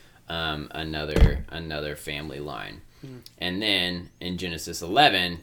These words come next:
Speaker 1: we get this story that is the climax of that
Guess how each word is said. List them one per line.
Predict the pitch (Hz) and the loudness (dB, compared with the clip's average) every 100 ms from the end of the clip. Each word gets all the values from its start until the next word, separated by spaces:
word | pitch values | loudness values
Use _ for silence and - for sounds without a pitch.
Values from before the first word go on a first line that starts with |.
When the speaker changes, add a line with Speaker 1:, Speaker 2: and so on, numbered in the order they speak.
| - | -12
Speaker 1:
we | 92 92 | -6 -4
get | 78 90 - - | 0 0 0 -6
this | 80 - | -6 -6
story | - - 123 104 87 82 82 - | -6 0 2 2 2 0 -2 -4
that | 82 78 | -4 -2
is | 82 78 | -4 -6
the | 85 | -6
climax | - 95 90 90 82 78 - - | -4 0 2 2 0 -2 -2 -10
of | - 87 80 78 | -8 -6 -6 -4
that | 87 85 85 - | 0 0 -2 -6